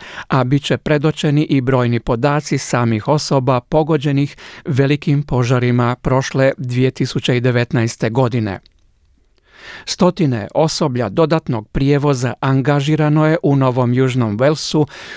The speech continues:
dok se učenici vraćaju u škole, a sve više građana vraća se na posao.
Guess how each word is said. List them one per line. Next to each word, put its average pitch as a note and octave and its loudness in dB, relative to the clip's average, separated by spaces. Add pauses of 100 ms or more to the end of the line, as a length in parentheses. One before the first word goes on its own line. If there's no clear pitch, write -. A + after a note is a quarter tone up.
dok D3 2
se F3+ -2
učenici E3 0
vraćaju D3+ 0
u D3 2
škole, D#3 0
a B2 -2
sve - -2
više A#2 -2
građana D3 0
vraća C3+ -2
se B2+ -2
na B2 0
posao. B2+ 0